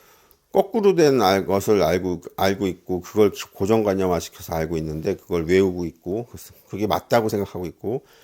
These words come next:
우리는 중력에 갇혀서 이 지구의 땅에 붙어가지고 내가 지금 앉아있는 것도 방바닥에 궁뎅이를 깔고 앉아있는 것이다. 이렇게만 고-, 과-, 고정관념으로 갖고 있지.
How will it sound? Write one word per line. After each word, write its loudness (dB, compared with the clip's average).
우리는 4
중력에 2
갇혀서 2
이 -6
지구의 -2
땅에 2
붙어가지고 0
내가 4
지금 4
앉아있는 6
것도 2
방바닥에 2
궁뎅이를 2
깔고 4
앉아있는 6
것이다. 2
이렇게만 4
고-, 4
과-, 2
고정관념으로 4
갖고 -6
있지. -12